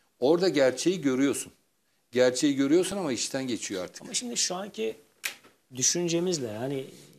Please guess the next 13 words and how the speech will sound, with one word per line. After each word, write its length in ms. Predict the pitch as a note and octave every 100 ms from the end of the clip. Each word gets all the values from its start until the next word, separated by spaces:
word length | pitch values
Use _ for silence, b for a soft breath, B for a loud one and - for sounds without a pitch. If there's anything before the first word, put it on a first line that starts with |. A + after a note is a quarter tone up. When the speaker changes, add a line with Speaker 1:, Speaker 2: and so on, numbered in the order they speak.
| C#3
Speaker 2:
yani 280 | C3 C3+ A#2
beyinde 460 | D3 D#3+ D#3 D3 B2+
tabii 300 | C#3 C3 C3
belli 260 | C3 C#3
kadime 300 | - B2+ C3+
kadime 280 | B2+ A#2+ A#2
her 120 | C3+
sene 360 | A#2+ C3+ B2+ B2 D3 - - - D#3
yeni 200 | D3 C3+
bir 60 | B2+
şeyler 300 | C3+ B2+ B2+
öğreniyoruz. 460 | B2+ B2 B2+ B2+ B2+
Bundan 240 | B2